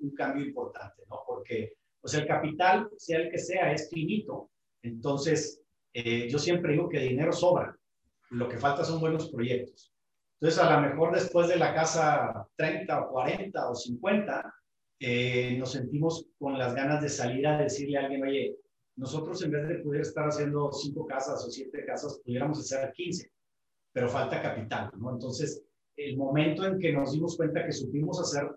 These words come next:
todo el ciclo completo y que había nosotros capital nuestro y propio, fue el primer cambio. El segundo fue el tener un poco de, de, de tamaño general,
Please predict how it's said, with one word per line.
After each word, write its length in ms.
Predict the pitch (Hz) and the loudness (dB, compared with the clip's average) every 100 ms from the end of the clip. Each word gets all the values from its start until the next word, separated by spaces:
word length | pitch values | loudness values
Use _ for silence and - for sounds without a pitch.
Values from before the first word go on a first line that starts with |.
| - | -8
todo 340 | - 143 170 175 | 0 2 4 2
el 140 | 156 | 0
ciclo 480 | - 156 156 165 160 | -4 -4 -2 -2 -2
completo 580 | 135 110 123 113 - 104 | -4 -4 -4 -6 -6 -8
y 120 | 104 | -6
que 80 | 117 | -4
había 280 | 117 131 151 | -2 0 2
nosotros 540 | 151 - - - - | 0 -2 -6 -10 -8
capital 600 | - - - - 127 139 - _ - | -8 -8 -6 -2 -2 -2 -8 _ -10
nuestro 500 | 113 127 143 - 113 | -4 0 0 -2 -8
y 60 | |
propio, 540 | 110 131 135 170 - - - | -2 0 2 2 -2 -8 -10
fue 240 | 123 131 131 | -2 0 0
el 60 | |
primer 340 | 127 117 117 107 | 0 -2 -2 -6
cambio. 180 | 107 - _ _ _ _ _ _ _ _ - | -12 -18 _ _ _ _ _ _ _ _ 0
El 180 | 165 | 0
segundo 580 | 160 170 170 220 220 - | 4 4 6 4 2 0
fue 240 | - 196 214 | -4 2 2
el 160 | 214 | 2
tener 240 | 180 170 175 | 0 0 0
un 180 | 190 | 0
poco 500 | 214 - 202 208 208 - _ _ _ | -4 -4 -4 -4 -4 -10 _ _ _
de, 480 | 123 135 131 127 120 | -4 0 0 0 0
de, 260 | 127 127 120 | 0 0 -2
de 120 | 131 - | -4 0
tamaño 580 | 127 139 151 170 180 - | 0 2 0 0 -2 -2
general, 540 | 165 151 - - - | -2 0 2 0 -4